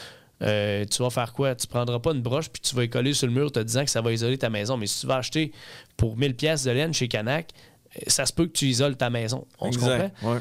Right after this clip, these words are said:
Speaker 1: Fait que c'est un moyen de transition. Je te montre une photo, tu regardes ça, tu dis, « Ouais, Bora Bora, ça a l'air pas pire. Correct ? Qu'est-ce que ça te prend pour aller là-bas ? Ça te prend de l'argent, c'est un billet de transition. » C'est ce que ça prend.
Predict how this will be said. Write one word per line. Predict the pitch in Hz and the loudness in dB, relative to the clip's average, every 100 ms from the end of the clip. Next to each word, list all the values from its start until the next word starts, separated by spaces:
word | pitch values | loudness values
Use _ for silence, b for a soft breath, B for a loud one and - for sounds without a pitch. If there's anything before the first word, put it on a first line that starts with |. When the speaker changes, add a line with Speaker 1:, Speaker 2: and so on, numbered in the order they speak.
| 120 | -2
Speaker 1:
Fait | 131 | -2
que | - | 0
c'est | - | 0
un | 147 139 | 2 2
moyen | 131 143 165 | 2 2 0
de | 160 | -2
transition. | - 131 123 - 131 120 - - B - | 0 0 2 0 0 -2 -6 -20 B -6
Je | - | 0
te | 135 | 2
montre | 123 202 214 | 2 2 0
une | 196 | 0
photo, | 151 131 165 277 - - - - | 0 0 -2 -6 -10 -16 -14 -10
tu | - | -6
regardes | 117 139 127 | 0 0 2
ça, | - 233 | 0 0
tu | - | -2
dis, « | 123 | 0
Ouais, | 139 131 | 2 2
Bora | 120 160 | 0 2
Bora, | 143 139 | 2 0
ça | 254 120 | 0 0
a | 147 | 0
l'air | 190 | 0
pas | - | 0
pire. | - 214 - _ _ _ | 0 -4 -8 _ _ _
Correct ? | 117 143 247 - B B B B _ | -2 -2 -4 -12 B B B B _
Qu'est-ce | 190 - | 0 2
que | |
ça | 147 | 0
te | |
prend | - 175 | 0 -2
pour | 131 | 0
aller | 117 | 0
là-bas ? | 110 113 127 B B B | 0 -2 -4 B B B
Ça | - 117 | -2 0
te | |
prend | 156 160 | 0 0
de | |
l'argent, | 147 120 127 | 0 -2 -2
c'est | 127 139 | 0 2
un | 127 | 2
billet | 123 123 135 | 2 0 0
de | |
transition. » | - 120 104 - 101 113 - _ | 0 0 2 0 0 -6 -14 _
C'est | - 139 | 0 2
ce | |
que | - | 2
ça | 143 135 | 0 0
prend. | 123 113 | -2 -4